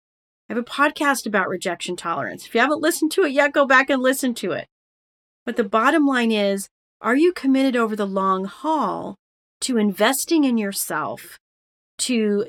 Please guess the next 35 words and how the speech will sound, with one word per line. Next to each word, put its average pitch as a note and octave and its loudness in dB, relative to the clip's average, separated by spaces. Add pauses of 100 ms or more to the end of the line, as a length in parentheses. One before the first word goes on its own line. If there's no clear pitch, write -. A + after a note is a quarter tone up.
get A3+ 0
the D#4 -2
job A3+ 0
that A3 0
you G#3 -4
want, F3+ -6
to - -10
have A3 -2
the F#3+ -4
career D#3+ -10
that D#3+ -12
you F3+ -10
want? D3+ -12 (220)
The A#3+ -2
last D#4+ 0
thing B3+ 2 (340)
out G#3+ 2
of G3+ -2
his G#3 -2
list F#3 -2
that F#3+ -4
I F#3 -4
think G3 -8
is - -8
really A#3 0
interesting F#3+ -6 (260)
as F#3+ -4
it - -6
relates F3+ -6
to F3+ -2
a F3 -10
job F3 -2
search F3 -8
or E3+ -10
career E3+ -10